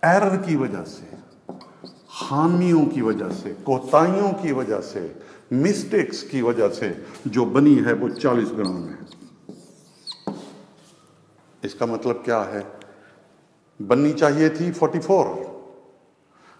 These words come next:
बनी है फ़ोर्टी। ये है theoretical yield और ये है actual yield।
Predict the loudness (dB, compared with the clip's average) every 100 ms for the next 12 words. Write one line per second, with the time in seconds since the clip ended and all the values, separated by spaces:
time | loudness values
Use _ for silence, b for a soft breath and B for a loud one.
0 | b 0 2 4 4 4 4 2 4 4
1 | 4 -2 -4 -10 -16 -20 -20 _ _ b
2 | b b -16 2 2 4 2 0 -6 -4
3 | 2 2 2 0 0 0 -2 -4 -12 -16
4 | -20 -20 -20 b b _ _ -6 0 2
5 | 2 2 2 2 -2 -8 -18 -20 -20 _
6 | _ _ _ _ -6 -6 -10 -6 -4 -4
7 | -8 -12 -12 -16 -20